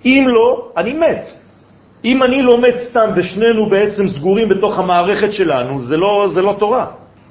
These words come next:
התורה תמיד מגלה אלמנט שלישי, שלא היה, לא נלקח בחשבון לפני כן. אם אתה חושב שאתה תאמר את כל מה שרצית לומר לפני שהגעת לשיעור, אתה סגור בתוך מגירה, בתוך ריצ'ראץ'.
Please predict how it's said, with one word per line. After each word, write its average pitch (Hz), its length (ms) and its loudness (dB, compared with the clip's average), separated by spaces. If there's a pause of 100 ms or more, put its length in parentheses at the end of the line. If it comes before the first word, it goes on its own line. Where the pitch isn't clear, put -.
(220)
התורה 214 400 4 (100)
תמיד 240 300 0
מגלה 208 380 4
אלמנט 196 380 0
שלישי, 170 420 -10 (640)
שלא 214 400 2
היה, 202 220 0 (360)
לא 196 200 0
נלקח 196 420 -2
בחשבון 185 440 -4
לפני 160 340 -4
כן. 104 160 -8 (580)
אם 202 140 2
אתה 202 180 0
חושב 226 420 0
שאתה 190 380 0
תאמר 196 380 2
את 170 100 -4
כל 214 260 0
מה 190 140 0
שרצית 190 520 -4
לומר 175 340 0
לפני 165 340 -4
שהגעת 185 400 -2
לשיעור, 175 480 -4
אתה 175 160 -4
סגור 170 680 -2
בתוך 165 360 -2
מגירה, 156 460 -2
בתוך 139 460 -6
ריצ'ראץ'. 143 520 -4